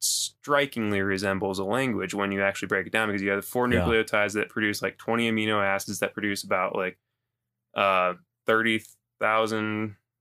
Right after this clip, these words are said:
Speaker 1: proteins, I wanna say, which produce, you know, collectively, when you combine those thirty thousand proteins, they can make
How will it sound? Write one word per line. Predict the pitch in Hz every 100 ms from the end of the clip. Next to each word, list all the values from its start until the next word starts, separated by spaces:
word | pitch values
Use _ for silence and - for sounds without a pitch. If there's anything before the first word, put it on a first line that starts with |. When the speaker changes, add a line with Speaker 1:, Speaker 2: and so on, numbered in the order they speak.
| _
Speaker 1:
proteins, | 117 110 - 120 113
I | 117
wanna | 113 113
say, | - 117 113
which | 104 104 -
produce, | 117 107 107 - _ _ _ _ _ -
you |
know, | 107 101
collectively, | 123 123 127 131 107 107
when | 113 107
you | 104
combine | - 104 104 101
those | 98
thirty | - 104 101
thousand | 101 95
proteins, | 107 117 107 98
they | 104
can | 113
make | 101 98